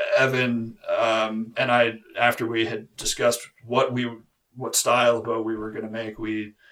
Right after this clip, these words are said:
we consulted on materials and stuff like that. And even though I couldn't hold the wood in my hand, like, you get a vibe from it from a, from a picture and from talking to Evan about the piece of wood, and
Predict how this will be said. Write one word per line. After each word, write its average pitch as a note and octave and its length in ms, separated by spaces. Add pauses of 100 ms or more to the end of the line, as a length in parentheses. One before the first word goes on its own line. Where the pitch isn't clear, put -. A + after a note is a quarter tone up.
(420)
we A2+ 340
consulted - 560
on A2 120
materials G#2+ 640
and G2+ 100
stuff - 260
like G2+ 220
that. G#2+ 360
And G#2+ 340 (640)
even C#3+ 200
though C3 100
I B2 120
couldn't C3+ 340 (440)
hold B2 360
the A#2 80
wood B2 180
in A#2 80
my A#2 160
hand, A#2+ 320
like, A#2+ 180
you C3+ 200
get C#3+ 120
a B2+ 40
vibe A#2+ 380
from A#2+ 240
it A#2+ 140
from A#2 140
a, A#2 100 (120)
from B2 160
a G#2+ 60
picture A#2+ 440
and A2+ 120
from A2 120
talking A2+ 420
to A#2 140
Evan A2 240
about A2 280
the - 60
piece A2 280
of G#2 80
wood, A2 320
and G#2+ 240